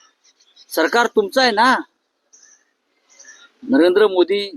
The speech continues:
तुमचे आहेत, देवेंद्र फडणवीस तुमचे आहेत, दंगली कशाला करताय? सरकारनं जाऊन कबर उद्ध्वस्त करून टाकावी. तुमचंच सरकार आहे, तुमच्या विचारांचं सरकार आहे, तुमच्याच मतदानातून आलेलं सरकार आहे.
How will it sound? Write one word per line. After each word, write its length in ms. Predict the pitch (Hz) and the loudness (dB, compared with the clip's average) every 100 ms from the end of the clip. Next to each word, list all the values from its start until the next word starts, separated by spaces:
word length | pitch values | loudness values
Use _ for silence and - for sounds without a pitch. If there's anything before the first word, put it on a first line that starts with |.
| _ - | _ -10
तुमचे 260 | 165 233 | -6 -2
आहेत, 300 | 180 156 175 147 | 0 2 0 0
देवेंद्र 380 | 156 170 180 175 | -2 0 -2 -2
फडणवीस 360 | 160 180 190 - | 0 0 0 -2
तुमचे 240 | 160 147 | -4 -2
आहेत, 120 | 160 147 | -2 0
दंगली 240 | 170 233 | 0 2
कशाला 340 | 240 247 262 | 0 0 0
करताय? 380 | 247 190 147 101 _ _ _ - _ _ _ _ _ _ - | 0 -2 -4 -16 _ _ _ -20 _ _ _ _ _ _ -8
सरकारनं 500 | 165 165 214 220 240 | -2 0 0 0 0
जाऊन 320 | 175 214 240 | 2 0 0
कबर 320 | - 190 233 | -2 -2 0
उद्ध्वस्त 340 | 226 240 240 269 | 0 0 0 0
करून 260 | 262 254 | 2 0
टाकावी. 400 | 220 180 156 147 147 _ _ - | -2 -2 -4 -6 -12 _ _ -10
तुमचंच 360 | 165 269 254 | -4 -2 0
सरकार 260 | 233 202 196 | 0 0 0
आहे, 160 | 190 | 0
तुमच्या 240 | 370 349 226 | -2 0 2
विचारांचं 520 | 196 240 247 254 247 | 2 2 0 0 0
सरकार 360 | 214 190 170 139 | -2 -2 -2 -4
आहे, 100 | 120 _ _ _ _ _ - - | -10 _ _ _ _ _ -20 -4
तुमच्याच 420 | 339 302 247 247 196 | -2 0 0 -2 -2
मतदानातून 720 | 175 214 220 233 240 269 254 | -2 0 2 0 -2 -2 -2
आलेलं 280 | 233 233 | 2 0
सरकार 360 | 208 202 180 175 | 2 -2 0 0
आहे. 220 | 151 139 | 0 -4